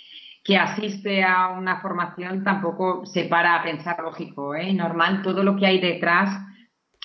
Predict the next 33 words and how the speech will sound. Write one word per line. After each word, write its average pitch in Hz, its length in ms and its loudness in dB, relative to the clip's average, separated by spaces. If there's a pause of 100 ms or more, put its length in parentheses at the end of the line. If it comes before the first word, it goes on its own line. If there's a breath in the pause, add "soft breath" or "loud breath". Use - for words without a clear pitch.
(160)
o, 175 120 0
o 165 360 2
todo 175 200 2
lo 190 100 2
que 196 100 2
tú 175 140 -2
también 175 360 2
has 180 160 0
tenido 170 360 -2
que, 160 400 0
que 156 100 2
renunciar, 151 640 2
porque 151 420 -2
yo 156 100 -2
siempre 165 260 -2
digo 165 220 0
que 175 80 0
el, 156 220 0
que 143 400 0
el 143 100 4
dinero 151 380 6
fácil 170 360 2
luego 165 320 2
te 165 80 -2
sale 156 340 0
caro. 165 380 2
Yo 147 100 -2
no 156 220 -4
puedo, 160 500 2 (640 loud breath)
eh, 170 520 4
echar 170 340 0
por 170 240 0
tierra 180 580 2